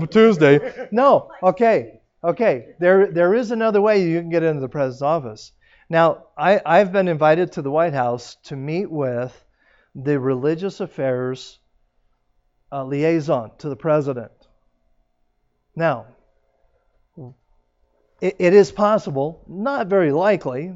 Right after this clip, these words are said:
but it is possible that when we get there on Tuesday, that this liaison person says, "Oh, by the way, <clears throat> have you ever met the president?"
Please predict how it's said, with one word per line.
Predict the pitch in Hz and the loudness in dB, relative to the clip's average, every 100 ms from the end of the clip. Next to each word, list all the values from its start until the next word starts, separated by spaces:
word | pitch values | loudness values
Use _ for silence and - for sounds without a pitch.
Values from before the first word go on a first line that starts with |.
| 170 | -6
but | 196 180 | -4 0
it | 180 | 2
is | 226 - | 2 0
possible | 214 185 170 135 131 | -2 -2 -2 -4 -6
that | 143 151 151 | 0 0 0
when | 151 147 | -6 -4
we | 208 | -4
get | 180 233 226 | -2 -2 -2
there | 143 139 135 | 0 0 0
on | 123 | -4
Tuesday, | - 214 214 143 123 135 - _ _ _ _ _ | -4 -4 -4 -8 -12 -14 -18 _ _ _ _ _
that | 185 - | -4 -2
this | 170 - | -4 -4
liaison | 160 156 175 240 196 165 139 | 0 4 4 4 2 0 -2
person | 120 147 120 - 139 170 _ _ _ _ _ _ _ - | -4 -6 -6 -6 -6 -8 _ _ _ _ _ _ _ -20
says, | - 208 180 - - - 185 - | -4 0 0 -2 -20 -20 -20 -4
"Oh, | 254 262 | 2 4
by | 185 226 | 4 2
the | 180 | 2
way, | 170 247 165 117 _ | 2 2 2 -2 _
<clears throat> | 208 285 - | -4 -2 4
have | 240 175 131 156 | 4 4 0 -2
you | 185 226 | 0 2
ever | 180 170 | 2 0
met | 147 151 | -2 -4
the | 151 | -4
president?" | - 226 269 214 185 117 - | -6 -4 -2 -4 -4 -8 -18